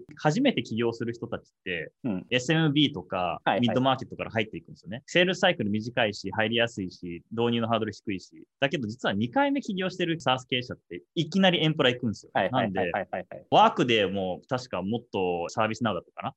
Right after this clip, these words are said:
Speaker 2: うん。
Speaker 1: の経営者だったし、ビーバも元セールスフォースの経営者だったから、
Speaker 2: うんうんうん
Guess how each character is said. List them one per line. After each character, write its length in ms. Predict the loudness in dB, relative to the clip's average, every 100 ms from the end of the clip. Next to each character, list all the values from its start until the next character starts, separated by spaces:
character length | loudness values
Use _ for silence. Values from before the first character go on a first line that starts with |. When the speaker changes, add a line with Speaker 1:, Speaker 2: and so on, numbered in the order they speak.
| -4
Speaker 2:
う 40 |
ん。 40 | 0
Speaker 1:
の 60 |
経 80 | 2
営 60 | 2
者 80 | 0
だ 80 |
っ 40 | -4
た 80 | -8
し、 380 | -4 -2 -2 -4
ビ 240 | 0 2 4
ー 20 |
バ 100 | 4
も 80 | 4
元 220 | 0 -2
セ 180 | 0 2
ー 20 |
ル 100 | 0
ス 100 | 0
フ 80 | -2
ォ 20 |
ー 20 |
ス 120 | -2
の 100 | -8
経 120 | -4 -2
営 80 |
者 100 | -2
だ 80 | -6
っ 40 | -6
た 80 |
か 60 | -8
ら、 60 | -4
Speaker 2:
う 0 |
ん 40 |
う 120 | -4
ん 20 |
う 20 |
ん 40 | -4